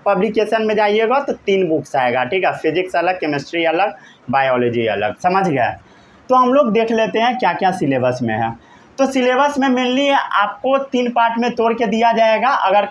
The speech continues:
दूसरे publication का book खरीदिएगा एनसीईआरटी छोड़कर तब, ठीक है। हालांकि मैं books के ऊपर video बनाने वाला हूँ, ठीक है,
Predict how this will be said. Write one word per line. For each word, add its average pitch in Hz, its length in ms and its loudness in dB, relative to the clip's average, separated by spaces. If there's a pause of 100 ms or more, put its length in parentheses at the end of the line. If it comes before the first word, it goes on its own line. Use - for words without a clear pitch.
(260)
दूसरे 175 320 -2
publication 196 640 -2
का 190 80 0
book 185 220 -2
खरीदिएगा 175 500 0
एनसीईआरटी 165 580 -2
छोड़कर 151 380 -2
तब, 190 240 -4 (480)
ठीक 208 140 2
है। 185 60 4
हालांकि 190 400 0
मैं 233 280 0 (360)
books 180 280 -2
के 220 100 0
ऊपर 208 300 2
video 190 360 2
बनाने 147 420 0
वाला 120 240 0
हूँ, 123 180 -2
ठीक 190 220 -2
है, 117 200 0